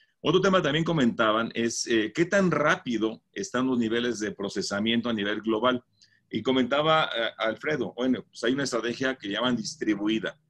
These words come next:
Ni toda tu data en un sitio, ni toda tu data fuera de México. Incluso comentábamos hace poco tiempo que compartíamos otra mesa, Alfredo y un servidor, si la información tiene que estar en México o no. ¿Qué crees? Que puede estar, o puede estar en Estados Unidos.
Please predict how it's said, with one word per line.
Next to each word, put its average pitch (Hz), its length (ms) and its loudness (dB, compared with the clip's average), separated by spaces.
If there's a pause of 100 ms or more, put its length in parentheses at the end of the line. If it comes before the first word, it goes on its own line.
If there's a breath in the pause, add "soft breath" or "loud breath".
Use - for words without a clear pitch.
(140)
Ni 101 200 -2
toda 180 300 4
tu 151 120 0
data 139 220 0
en 123 80 2
un 120 120 2
sitio, 170 500 0 (360)
ni 104 180 -4
toda 139 260 0
tu 120 140 -4
data 127 380 0
fuera 120 280 2
de 104 100 2
México. 90 460 -4 (440 soft breath)
Incluso 156 320 2
comentábamos 139 540 2
hace 127 200 -2
poco 123 280 -4
tiempo 139 300 -2
que 85 180 -6
compartíamos 104 760 -2
otra 107 260 -4
mesa, 113 340 0
Alfredo 101 380 -4
y 101 40 0
un 101 80 -4
servidor, 110 460 2 (400 soft breath)
si 143 200 0
la 143 100 6
información 143 500 2
tiene 185 220 0
que 247 80 -2
estar 175 200 2
en 151 100 2
México 151 340 2
o 127 80 4
no. 139 320 -2 (200)
¿Qué 131 140 -2
crees? 135 460 -6 (600)
Que 135 140 -2
puede 208 200 -2
estar, 220 400 -2 (540)
o 113 120 0
puede 180 140 2
estar 175 180 2
en 165 80 2
Estados 160 380 2
Unidos. 156 500 -4